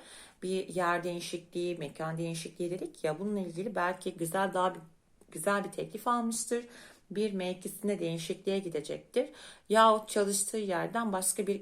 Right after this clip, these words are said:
işe geçiş yapacaktır. Evet, size karşı ilgisinin olduğunu düşünüyorum. İkinizin de birbirinize karşı duygularınızın yoğun olduğunu, tutkulu bir şekilde beraberlik yaşadığınızı, lakin bir sebepten dolayı kızgınlıkla ani bir şekilde giden bir aklınızdaki kişi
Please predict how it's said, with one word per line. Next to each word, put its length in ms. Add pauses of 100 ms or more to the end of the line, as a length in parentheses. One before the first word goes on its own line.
işe 300
geçiş 420
yapacaktır. 680 (540)
Evet, 240
size 220
karşı 360
ilgisinin 440
olduğunu 400
düşünüyorum. 500
İkinizin 460
de 100
birbirinize 480
karşı 400
duygularınızın 680
yoğun 260
olduğunu, 640 (300)
tutkulu 400
bir 100
şekilde 420
beraberlik 640
yaşadığınızı, 800 (360)
lakin 440
bir 100
sebepten 720
dolayı 360
kızgınlıkla 840
ani 360
bir 100
şekilde 360
giden 380
bir 160
aklınızdaki 600
kişi 400